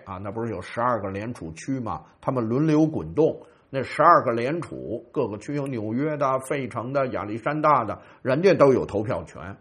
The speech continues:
所以说这事儿鲍威尔说了不算，川普，川普老跟他玩命干嘛呢？老骂他啊，管他起了一个叫什么 Mister Too Late。哎，那这最后这个昨天投票了，投票怎么样？很顺利，十一比一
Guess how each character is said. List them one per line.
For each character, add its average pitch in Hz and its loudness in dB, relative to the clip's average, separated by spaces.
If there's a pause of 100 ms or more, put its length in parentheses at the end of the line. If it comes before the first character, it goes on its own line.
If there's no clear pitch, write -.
(260)
所 208 6
以 196 4
说 214 6
这 226 4
事 175 2
儿 165 6
鲍 180 4
威 240 4
尔 113 2
说 214 2
了 170 4
不 170 -4
算， 139 0
川 226 -4
普， 196 6 (440)
川 240 6
普 220 8
老 143 8
跟 196 0
他 233 6
玩 147 2
命 156 2
干 113 0
嘛 90 -4
呢？ 117 -4
老 104 -6
骂 151 6
他 104 -4
啊， 95 -4 (240)
管 135 0
他 170 2
起 107 -4
了 107 -2
一 139 0
个 156 -2
叫 139 0
什 139 -6
么 143 -2
Mister 160 -2
Too 175 -2
Late。 170 2 (560)
哎， - -6 (1000)
那 156 6
这 156 0
最 170 6
后 185 8
这 147 4
个 - 2
昨 117 -2
天 117 -4
投 107 -6
票 98 -4
了， 71 -10 (140)
投 147 2
票 160 4
怎 110 0
么 117 -6
样？ 151 2
很 - -6
顺 170 0
利， 180 -2
十 165 -2
一 190 -4
比 95 -8
一 156 -4